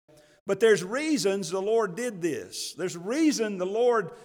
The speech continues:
he knew that we couldn't make it on our own. He knew we needed a place of public worship. Can you worship God at the football game? Sure, you can. But the problem is,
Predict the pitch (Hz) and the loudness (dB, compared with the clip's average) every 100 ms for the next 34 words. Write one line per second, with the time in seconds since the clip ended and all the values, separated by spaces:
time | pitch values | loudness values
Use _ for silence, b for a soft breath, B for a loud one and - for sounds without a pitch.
0 | B 277 262 269 320 294 208 214 156 202 | B -2 0 0 0 2 0 -4 -4 -4
1 | 190 294 294 294 269 233 233 269 269 240 | -2 -4 -4 -6 -4 -4 -2 -4 -2 -4
2 | 214 220 208 202 226 226 196 127 104 90 | -2 -4 -4 -4 -6 -8 -8 -8 -10 -16
3 | 90 165 B B B B B _ - 294 | -20 -20 B B B B B _ 0 2
4 | 294 320 311 262 254 262 302 285 226 - | 2 2 2 0 -2 -2 0 0 -2 0
5 | 214 208 190 170 208 190 175 165 180 151 | 2 2 2 -4 0 0 0 -2 0 0
6 | - 110 - - 220 277 285 277 247 233 | -2 -12 -16 -10 -4 -2 2 2 4 2
7 | 233 - 160 135 196 208 214 196 180 b | 2 -2 -6 -2 0 0 -2 -6 -10 b
8 | b b _ _ _ _ - 156 - - | b b _ _ _ _ -6 -6 -6 -6
9 | 160 175 170 160 165 165 160 143 _ - | -2 0 0 -2 -4 -4 -8 -14 _ -8
10 | - - - - - 415 349 95 110 98 | -8 -8 -12 -10 -6 -4 -4 -6 -8 -8
11 | 117 85 92 107 _ _ _ _ _ _ | -8 -8 -14 -20 _ _ _ _ _ _
12 | _ _ 127 131 208 233 180 175 170 156 | _ _ -14 -2 0 0 2 2 2 0
13 | - - | -6 -12